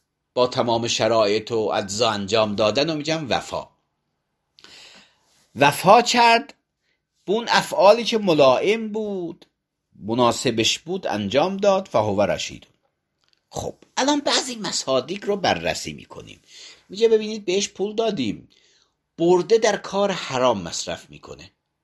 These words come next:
رفته شراب می‌خره، این رشد پس نداره. و من تضییعه انفاقه فی المحرمات، از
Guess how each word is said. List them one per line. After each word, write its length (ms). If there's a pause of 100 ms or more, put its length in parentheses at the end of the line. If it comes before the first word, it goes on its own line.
(240)
رفته 640 (580)
شراب 440
می‌خره، 460 (720)
این 240 (800)
رشد 380
پس 280
نداره. 380 (260)
و 100
من 260
تضییعه 1200
انفاقه 840
فی 140
المحرمات، 760 (840)
از 220